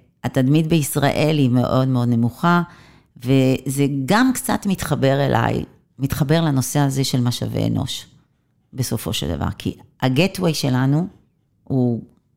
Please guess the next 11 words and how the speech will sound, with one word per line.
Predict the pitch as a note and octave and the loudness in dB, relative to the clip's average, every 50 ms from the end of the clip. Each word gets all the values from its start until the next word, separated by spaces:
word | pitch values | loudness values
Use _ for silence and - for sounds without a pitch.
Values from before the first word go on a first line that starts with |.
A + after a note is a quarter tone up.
| _ _ _ _ _ _ _ _ - | _ _ _ _ _ _ _ _ -4
מחלקת | C#3 C3+ - D3 C#3+ - E3 - | -4 -2 0 -2 0 -2 -2 -2
משאבי | - C#3 C3 - B2+ A#2 B2 A#2+ A#2+ | -2 -2 -2 -2 -2 -2 0 0 0
אנוש | A#2 A#2 - - - - - - _ _ _ _ _ - | 0 0 -2 -4 -6 -10 -16 -18 _ _ _ _ _ -8
בתוך | C3 C3 - C3 - - | -6 -2 0 0 0 0
החברות. | C3 - - B2+ G2+ G#2 - - - - - - _ _ _ _ _ _ _ _ _ _ _ _ _ _ - | -4 -4 -4 -4 -2 -4 -6 -6 -10 -14 -16 -20 _ _ _ _ _ _ _ _ _ _ _ _ _ _ -2
אמ, | - B2+ B2+ B2 B2+ B2 B2 B2 B2 B2 A#2+ B2 B2 A#2+ - - _ _ _ _ _ _ - - - - | 0 2 4 4 4 4 4 4 4 4 4 4 2 0 -2 -10 _ _ _ _ _ _ -20 -20 -14 -10
ואני | - A2+ A#2 C3+ C#3 C3 C3+ B2+ B2+ B2+ B2 B2 A#2+ A#2+ A2+ A#2 A#2+ - - - _ _ _ _ _ _ _ _ _ - - C#3+ C#3+ C#3+ | -6 -2 0 2 4 4 4 4 2 2 2 2 0 0 0 0 -2 -2 -6 -12 _ _ _ _ _ _ _ _ _ -4 0 2 4 4
מסתכלת | D#3 D#3 - - E3 - A#3+ C4 C4 C4 | 4 2 2 0 0 2 2 0 2 0
על | A#3 F#3 | -2 -2
כל | - - F#3 G3 | 0 0 2 2
הקריירה | G#3+ G#3+ - D3+ B2+ C3 C#3 D3 D#3 D#3+ D3 B2+ A#2 B2 C#3 | 2 2 2 0 2 2 2 2 2 2 2 2 2 2 0